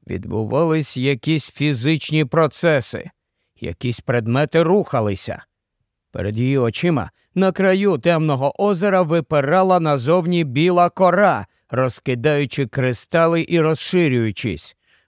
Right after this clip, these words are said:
Мереживна, як сніжинка, і бліда, як крига,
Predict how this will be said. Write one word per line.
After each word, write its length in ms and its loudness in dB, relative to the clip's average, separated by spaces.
Мереживна, 880 -2
як 220 -2
сніжинка, 680 -2
і 160 0
бліда, 360 0
як 220 0
крига, 460 0